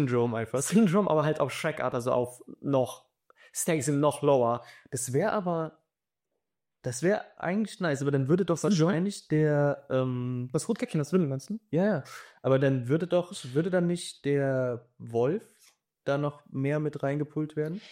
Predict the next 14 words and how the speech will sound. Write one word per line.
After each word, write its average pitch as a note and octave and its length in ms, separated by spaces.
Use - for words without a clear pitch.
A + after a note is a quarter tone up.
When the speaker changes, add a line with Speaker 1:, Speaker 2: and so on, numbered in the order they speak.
Speaker 2:
Stimmt, G3 240
das E3 140
war G#3 120
auch G#3 160
eine F3 180
der, D3 440
eine D#3 140
der C#3+ 80
Sachen D3 180
bei D3 60
der C#3+ 100
Theorie, D3 420
dass, B2+ 540
äh, B2 400